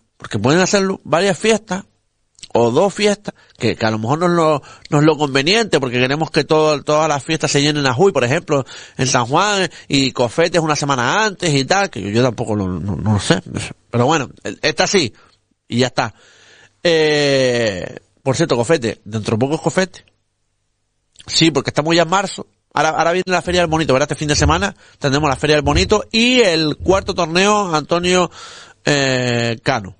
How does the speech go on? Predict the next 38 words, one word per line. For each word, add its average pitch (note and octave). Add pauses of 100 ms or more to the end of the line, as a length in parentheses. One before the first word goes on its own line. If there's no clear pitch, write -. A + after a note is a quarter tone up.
¿verdad? C3+
Lo A2+
tenemos, A2
Cano, A#2+
Cano C3+
Clavijo, B2
lo -
tenemos B2+
aquí, G#2
el, -
el -
torneo, A2 (280)
lo A2
daremos C3
en B2+
directo. B2 (340)
Y D#3
después, F3+ (420)
la C#3
Feria D3
del D3+
Bonito. C3+
Pues A2
después F3+
no, F3+
antes, D3
el A#2
viernes, E3
mañana, C3+ (380)
estaremos C#3
por C#3
la B2+
tarde G3+
en G#3+
la D#3
Feria D3+
del C3+
Bonito. C#3+